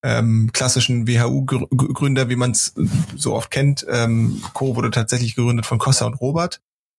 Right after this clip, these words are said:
Kommt der Name Koro auch her, ähm, und ursprünglich mit dem Gedanken, Wasch- und Reinigungsmittel anzubieten. Das heißt, mit Food hatten die beiden Jungs gar nichts zu tun. Ähm, die haben ein Buch gelesen, Kopf schlägt Kapital von Professor Günther Faltin, fanden das spannend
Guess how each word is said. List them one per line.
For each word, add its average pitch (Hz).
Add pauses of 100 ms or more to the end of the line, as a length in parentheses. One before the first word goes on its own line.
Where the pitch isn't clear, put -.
Kommt 117
der 117
Name 113
Koro 143
auch 131
her, 120
ähm, 110
und 120
ursprünglich 131
mit 113
dem 117
Gedanken, 113
Wasch- 127
und 120
Reinigungsmittel 117
anzubieten. -
Das 123
heißt, 135
mit -
Food 147
hatten 113
die 117
beiden 113
Jungs 113
gar 117
nichts 147
zu 165
tun. 165 (680)
Ähm, 113 (100)
die 120
haben 117
ein 117
Buch 156
gelesen, 143
Kopf 135
schlägt -
Kapital 120
von 117
Professor 117
Günther 110
Faltin, 127
fanden 113
das 117
spannend 127